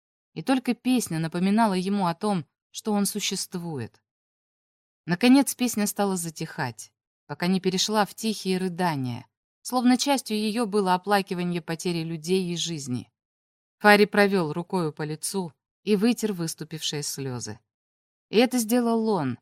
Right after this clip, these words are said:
который за многие годы страданий давно убедился, что рыдания совершенно бесполезны. Но сейчас у него создавалось впечатление, что умерло что-то великое и восхитительное,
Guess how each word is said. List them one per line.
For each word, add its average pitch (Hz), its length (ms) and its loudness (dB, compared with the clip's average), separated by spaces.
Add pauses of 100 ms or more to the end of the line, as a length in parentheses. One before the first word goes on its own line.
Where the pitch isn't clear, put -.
(280)
который 202 300 0
за 214 160 4
многие 220 400 2
годы 202 260 0
страданий 202 580 0
давно 208 360 2
убедился, 220 580 0
что - 200 -4
рыдания 175 680 0 (240)
совершенно 233 580 0
бесполезны. 151 840 -6 (800)
Но 277 100 -2
сейчас 262 460 2
у 233 40 2
него 214 240 2
создавалось 185 720 0
впечатление, 180 840 -2
что - 300 -4
умерло 226 420 0
что-то 202 320 -8
великое 214 720 0
и 208 40 0
восхитительное, 147 1000 -6